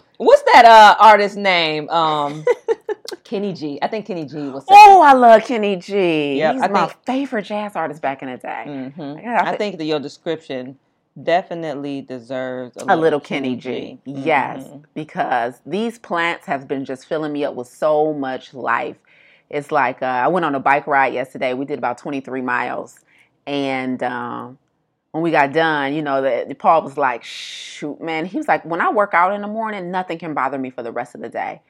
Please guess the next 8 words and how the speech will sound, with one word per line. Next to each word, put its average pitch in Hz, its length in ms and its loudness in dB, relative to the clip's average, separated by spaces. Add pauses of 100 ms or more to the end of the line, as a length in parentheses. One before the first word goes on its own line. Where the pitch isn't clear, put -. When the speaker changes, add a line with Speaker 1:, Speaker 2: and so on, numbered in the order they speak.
(300)
Speaker 2:
He's 247 160 -4
like, 160 200 0 (140)
"If 180 280 -2
I 214 180 2
got 196 240 2
my 196 140 0
workout 196 520 -2
in, 214 440 -12